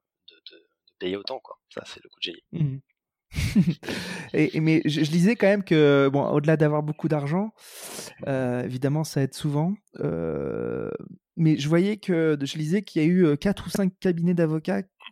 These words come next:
Speaker 2: ont, qui ont flanché, qui ont planché, bon, peut-être, qui ont, qui ont, qui ont d'ailleurs peut-être flanché parfois, bon, qui ont planché, qui ont, qui ont planché sur, euh, sur ce transfert et, et le contrat.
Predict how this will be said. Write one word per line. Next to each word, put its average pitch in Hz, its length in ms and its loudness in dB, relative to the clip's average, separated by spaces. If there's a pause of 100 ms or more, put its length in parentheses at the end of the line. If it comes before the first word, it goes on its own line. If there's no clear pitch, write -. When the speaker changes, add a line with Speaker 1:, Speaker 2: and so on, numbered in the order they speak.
(240)
Speaker 2:
ont, 135 260 -6 (380)
qui 165 80 0
ont 151 60 4
flanché, 180 460 -2
qui 165 100 0
ont 139 60 8
planché, 170 460 8
bon, - 180 0
peut-être, - 200 0
qui 143 80 2
ont, 135 80 -8
qui - 120 -12
ont, 151 120 -2
qui 156 80 -8
ont 156 40 2
d'ailleurs 156 240 6
peut-être 151 160 2
flanché 160 420 2
parfois, 170 420 -6 (520)
bon, 156 100 2
qui 160 140 -2
ont 165 60 2
planché, 175 420 2
qui - 80 8
ont, 156 80 8
qui - 60 2
ont 151 100 4
planché 160 400 0
sur, - 200 -8 (140)
euh, 139 180 -2
sur 151 200 -6
ce - 60 -14
transfert 190 440 0
et, 160 120 2
et - 180 -2
le 139 80 -8
contrat. 180 420 -2